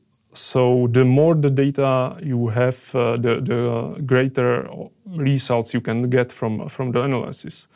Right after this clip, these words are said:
And it's, it's, uh, really not, not that simple, because, uh, uh, because there's a,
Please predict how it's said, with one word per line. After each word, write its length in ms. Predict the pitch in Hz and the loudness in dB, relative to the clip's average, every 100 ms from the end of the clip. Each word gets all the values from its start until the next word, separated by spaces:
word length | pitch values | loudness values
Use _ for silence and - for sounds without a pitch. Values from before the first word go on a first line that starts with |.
| - - - _ | -20 -20 -20 _
And 320 | 127 117 - - | -2 -2 -4 -8
it's, 440 | 147 - - - | -4 0 0 0
it's, 360 | - - - - | -4 -2 0 2
uh, 380 | 139 127 127 131 | 2 4 4 4
really 240 | 151 156 | 4 4
not, 300 | 147 139 - - | 2 0 -4 -4
not 220 | 143 135 | 0 2
that 180 | 143 143 | 2 2
simple, 380 | - 131 101 110 | 0 0 -2 -4
because, 540 | 175 113 117 - - | -6 -4 -2 -2 0
uh, 180 | 120 120 - _ _ _ _ _ _ - - | 0 -2 -6 _ _ _ _ _ _ -16 -6
uh, 420 | 123 117 113 113 | -2 0 0 0
because 340 | 113 127 123 127 | 0 0 0 2
there's 280 | 127 123 | 4 4
a, 120 | 135 | 4